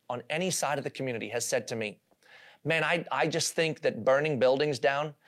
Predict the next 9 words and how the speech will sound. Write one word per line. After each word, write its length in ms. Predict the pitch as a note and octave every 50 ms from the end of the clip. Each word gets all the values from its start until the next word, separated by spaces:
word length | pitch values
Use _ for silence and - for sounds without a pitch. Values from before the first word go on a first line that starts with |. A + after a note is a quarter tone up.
| - - - - _ -
and 320 | C#3 C3+ C3 B2+ B2+ A#2+
buil-, 240 | G#2+ C3 C3 C#3 D3
burning 400 | C#3 A#2+ - C3+ C#3+ D3+ D#3+ D#3
police 240 | - C#3 C#3 D3 C#3
stations 400 | - - C#3 C#3 - C#3+ C3+ A#2+
down 380 | A#2+ C#3 C3 C3 C3+ C#3 C#3 C3+ - - - - - -
and, 180 | C3+ C#3 C3+ C3 -
and 240 | B2+ B2+ B2 B2 B2+
looting, 440 | C#3 D3 D3+ D3 D3+ D3 D3+ D3+